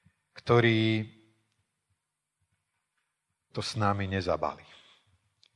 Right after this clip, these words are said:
ktorý aj po tom, čo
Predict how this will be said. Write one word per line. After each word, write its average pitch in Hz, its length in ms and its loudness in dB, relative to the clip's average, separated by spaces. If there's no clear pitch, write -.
ktorý 120 640 2
aj 123 220 4
po 120 160 0
tom, 123 320 2
čo 139 180 0